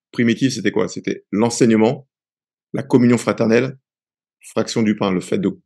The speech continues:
de prendre la Sainte Seine ensemble, la prière. Ok ? Ça, c'est dans Acte deux, ça.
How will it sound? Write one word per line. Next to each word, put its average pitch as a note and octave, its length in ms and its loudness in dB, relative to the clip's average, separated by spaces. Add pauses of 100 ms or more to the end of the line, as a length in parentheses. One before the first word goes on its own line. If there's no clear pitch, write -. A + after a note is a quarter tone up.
de F2+ 80 -6
prendre G2 220 -4
la F#2 60 -4
Sainte F#2 200 -4
Seine - 140 -6
ensemble, A#2+ 380 -2 (720)
la G#2+ 100 0
prière. G2 320 0 (1080)
Ok ? A2+ 200 -2 (1400)
Ça, - 180 4
c'est A#2 120 0
dans G#2+ 160 6
Acte C3 260 4
deux, F#2 200 4
ça. - 140 -10